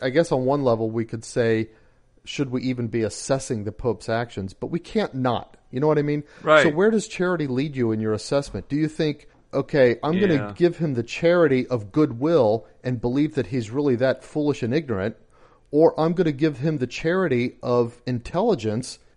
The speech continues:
Speaker 1: and think, well, therefore he must be somehow just
Speaker 2: Just a bad
Speaker 1: completely
Speaker 2: guy.
Speaker 1: irresponsible. Uh,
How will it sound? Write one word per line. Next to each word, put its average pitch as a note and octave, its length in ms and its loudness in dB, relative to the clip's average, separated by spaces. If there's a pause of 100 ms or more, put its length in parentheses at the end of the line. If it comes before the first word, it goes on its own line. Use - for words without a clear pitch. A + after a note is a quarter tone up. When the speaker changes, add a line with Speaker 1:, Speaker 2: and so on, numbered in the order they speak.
(160)
Speaker 1:
and C3+ 200 -2
think, D3+ 440 0 (160)
well, C#3 140 2
therefore D#3 420 4
he C#3+ 120 -2
must D3+ 300 -4
be C#3+ 300 -4 (600)
somehow D#3+ 680 0 (320)
just - 240 -2
Speaker 2:
Just - 200 -18
a - 40 -14
bad - 40 -20
Speaker 1:
completely C#3+ 640 -2
Speaker 2:
guy. - 100 -14 (180)
Speaker 1:
irresponsible. D3+ 880 0
Uh, G#2 40 2